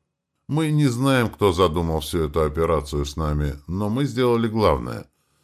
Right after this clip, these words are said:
Спасли свое мироздание и многие другие. Наш универсум жив. Жив мультиверсум. Удалось вернуть погибших товарищей. Чего еще можно желать?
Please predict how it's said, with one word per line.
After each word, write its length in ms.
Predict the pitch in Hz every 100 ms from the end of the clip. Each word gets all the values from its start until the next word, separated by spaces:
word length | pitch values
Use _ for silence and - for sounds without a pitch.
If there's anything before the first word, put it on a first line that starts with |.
| _ _ -
Спасли 640 | - - 143 - 123 160
свое 340 | 151 135 123 120
мироздание 720 | 113 101 92 85 120 170 175
и 120 | 120
многие 420 | 104 101 107 113 110
другие. 560 | 107 101 71 58 52 - _ _ _ -
Наш 340 | 78 101 95
универсум 680 | 95 92 95 117 120 104 82
жив. 400 | 69 76 73 - _ _ _ _ -
Жив 320 | 98 139 156
мультиверсум. 1120 | 143 135 - 120 101 92 90 - 87 78 71 -
Удалось 520 | 87 87 98 120 139
вернуть 380 | 104 87 98 113
погибших 520 | 95 85 95 - 98
товарищей. 760 | 98 85 73 73 71 73 73 69 _ _
Чего 260 | - 110 107
еще 260 | 104 - 104
можно 280 | 73 69
желать? 440 | 73 87 92 71